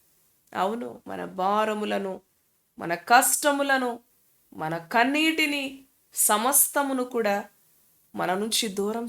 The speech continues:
చేసి మనకు నెమ్మదినివ్వడానికి ఆయనను మనం ఆరాధించాలి, ఆయనను మనము ఘనపరచాలి. అవును ప్రియ దేవుని బిడ్డలారా, ఎంతోమంది ఈ పరిశుద్ధ దినము దేవుని సన్నిధిని విడిచిపెట్టి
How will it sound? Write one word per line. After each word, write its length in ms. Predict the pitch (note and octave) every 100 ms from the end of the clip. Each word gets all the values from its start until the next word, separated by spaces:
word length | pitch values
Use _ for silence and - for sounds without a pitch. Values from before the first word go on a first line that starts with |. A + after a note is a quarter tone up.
| A#3
చేసి 440 | F#3+ - E3+ E3 - _ _ _ -
మనకు 280 | F3+ F3+ F3+
నెమ్మదినివ్వడానికి 1300 | F3 F#3+ G#3 C4 C4 A#3 G#3+ F#3 F#3 F3+ - - _ _ _ _ -
ఆయనను 340 | F3 E3+ F3 E3+
మనం 260 | F3 E3
ఆరాధించాలి, 800 | D#3+ E3+ G#3 A3 G#3 G#3 G3 - _ _ _ _ _ -
ఆయనను 320 | F#3 G3 G3
మనము 260 | G3 F#3+ F#3+
ఘనపరచాలి. 800 | F#3 F3+ G#3 C4+ C4 G#3+ - - _ _ _ _ _ _ _ -
అవును 300 | F3 G3 G3+
ప్రియ 300 | G3+ F3+ F3
దేవుని 320 | F3+ F3 F3+
బిడ్డలారా, 480 | F#3 F3 E3+ - -
ఎంతోమంది 640 | G3+ A#3 C4+ C4+ C4 B3
ఈ 100 | B3
పరిశుద్ధ 520 | A3+ B3 B3+ - C#4 C#4
దినము 360 | C#4 C#4+ C4+
దేవుని 480 | A3+ A#3+ C#4+ D4 D4
సన్నిధిని 500 | C4+ A3+ C4+ D#4+ D4+
విడిచిపెట్టి 840 | B3+ D#4+ D#4+ - A#3 F#3+ F#3 F3+